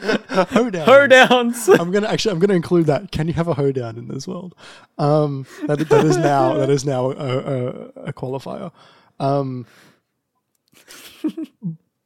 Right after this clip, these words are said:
Speaker 1: and, you know, like, I think that's a, that's an okay quality of life. Whereas,
Speaker 2: Hmm.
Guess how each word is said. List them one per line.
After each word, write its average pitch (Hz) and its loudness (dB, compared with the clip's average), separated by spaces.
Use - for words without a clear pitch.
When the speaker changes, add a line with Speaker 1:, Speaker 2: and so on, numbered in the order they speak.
Speaker 1:
and, 202 0
you 202 0
know, 160 0
like, 165 -2
I 175 -2
think 233 -8
that's 190 -6
a, 170 -2
that's 208 -4
an 185 0
okay 160 -2
quality 226 -6
of 175 -2
life. - -14
Whereas, 156 0
Speaker 2:
Hmm. - -14